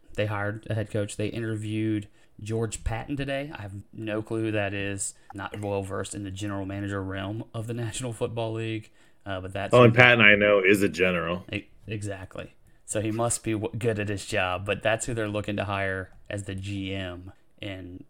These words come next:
Speaker 1: uh, in Cleveland. Uh, we also had a few other coaching moves. The Bears hired the ex-Bengals offensive coordinator, Bill Lazor, as their offensive coordinator. I mean,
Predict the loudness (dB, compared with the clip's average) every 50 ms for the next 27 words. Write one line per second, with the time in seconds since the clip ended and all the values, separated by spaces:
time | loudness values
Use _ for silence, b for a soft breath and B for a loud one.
0 | _ -10 -10 -10 -8 -10 -10 -12 -12 -14 -14 -12 -12 -12 -10 -12 -12 -14 -14 -16
1 | -20 -20 -20 -12 -6 -4 -2 0 0 0 0 -2 -2 -2 0 -2 -2 -4 -6 -8
2 | -6 -4 -2 -2 -2 -2 -2 -2 -2 -2 -2 -4 -6 -8 -12 -10 -4 -4 -2 -2
3 | -2 -4 -4 -2 -2 -2 -2 -2 -2 -2 -4 -6 -6 -2 2 2 2 2 2 0
4 | -2 0 0 0 0 0 -2 -4 -6 -4 -4 -4 -4 -4 -6 -6 -4 -4 -4 -2
5 | -2 -2 -2 -2 -2 -2 -2 -2 -4 -6 -6 -8 -8 -4 -4 -2 -2 -2 -2 -4
6 | -4 -2 -2 -4 -4 -6 -4 2 4 4 6 6 4 2 2 0 0 0 0 0
7 | -2 -2 -4 -6 -10 -10 -6 -6 -6 -4 -2 0 2 2 2 2 0 0 -2 -4
8 | -6 -6 -6 -8 -4 -2 0 0 0 0 -2 -2 -2 -2 -4 -4 -6 -8 -10 -10
9 | -8 -6 -4 -4 -2 -2 -4 -6 -6